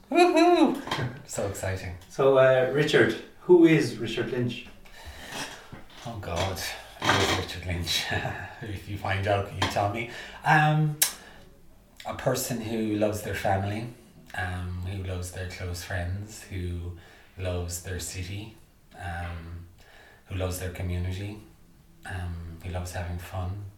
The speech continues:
Speaker 1: who loves dancing, who adores his nieces and nephews, um, and his husband, and just wants to be happy and have a happy life and be loved and acknowledged like everybody else, really.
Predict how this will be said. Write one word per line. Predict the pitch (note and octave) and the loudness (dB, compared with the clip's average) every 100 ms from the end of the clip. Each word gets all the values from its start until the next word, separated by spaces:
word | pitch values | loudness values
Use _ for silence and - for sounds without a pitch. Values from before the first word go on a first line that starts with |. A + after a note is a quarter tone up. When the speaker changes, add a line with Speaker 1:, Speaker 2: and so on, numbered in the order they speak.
| - | -12
Speaker 1:
who | F#2 | -6
loves | F2+ F2 | -4 -4
dancing, | - - F#2 - G#2+ G#2 - _ - - - - - - - - - | -2 0 0 -2 -8 -10 -16 _ -20 -20 -20 -20 -20 -20 -20 -20 -20
who | F#2 F#2 F2+ - | -12 -10 -12 -12
adores | - F2 G#2 G2 G2 F#2 F2+ - | -10 -6 -4 -2 -2 -2 -6 -10
his | F2+ F2 | -10 -8
nieces | F#2 F2+ F2+ | -6 -6 -8
and | E2+ | -10
nephews, | F2 F2 F2 F#2+ G#2 - - - - - | -6 -4 -4 -6 -10 -16 -20 -20 -20 -16
um, | - F2+ F2+ F2 E2+ - | -8 -6 -6 -8 -10 -10
and | E2+ E2 | -10 -10
his | F2 | -10
husband, | F#2 E2+ F2 F2+ F#2+ | -8 -8 -6 -8 -8
and | F2+ E2 D#2+ - - - - - - _ _ - | -8 -10 -12 -18 -20 -20 -20 -20 -20 _ _ -14
just | G2+ - | -10 -8
wants | G2 F2+ - - | -8 -8 -8 -10
to | |
be | G2 F#2 | -8 -6
happy | F#2 F2+ A2 | -6 -8 -8
and | C#3 F#2+ F2+ E2+ - | -8 -6 -8 -10 -14
have | - F#2 | -12 -8
a | |
happy | F#2 F2+ F#2 | -6 -6 -8
life | F2 F2 F#2 - - | -6 -4 -6 -8 -10
and | F#2 F2+ F2 - | -8 -8 -8 -10
be | F#2 F#2 | -10 -8
loved | G2+ G2 | -8 -8
and | G2+ | -8
acknowledged | G2 - G#2 G2+ G2+ | -8 -8 -10 -8 -10
like | G2 G2 | -12 -10
everybody | G2+ G2 G2 G2 | -8 -8 -8 -8
else, | G2+ B2 - | -8 -12 -12
really. | F2+ F#2 | -10 -10